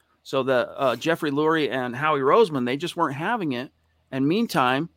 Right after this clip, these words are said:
he presided over the disintegration, complete unraveling of Carson Wentz. And that was enough for them to say, "You know what? We've got, we're, there's not gonna be any P R blowback if we fire the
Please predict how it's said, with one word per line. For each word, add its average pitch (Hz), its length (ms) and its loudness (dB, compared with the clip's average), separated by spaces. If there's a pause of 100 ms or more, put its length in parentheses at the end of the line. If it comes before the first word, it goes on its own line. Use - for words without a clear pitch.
(280)
he 143 80 -4
presided 151 520 2
over 131 300 0
the 120 360 -8
disintegration, 127 1080 -6
complete 147 380 -8
unraveling 127 760 -2 (420)
of 127 120 -10
Carson 131 440 0
Wentz. 139 420 -2 (480)
And 143 140 -2
that 196 160 4
was 175 160 4
enough 156 320 4
for 151 80 2
them 147 200 2
to 139 60 2
say, 131 460 -2
"You 143 80 -2
know 139 80 2
what? 165 200 0 (680)
We've 143 180 -4
got, 156 340 4 (280)
we're, 143 200 -2 (220)
there's 165 180 0
not 208 160 4
gonna 196 100 2
be 175 140 0
any 151 140 2
P 156 200 -4
R 135 100 4
blowback 131 480 0
if 117 140 -16
we 127 80 -6
fire 123 380 0
the 117 260 -6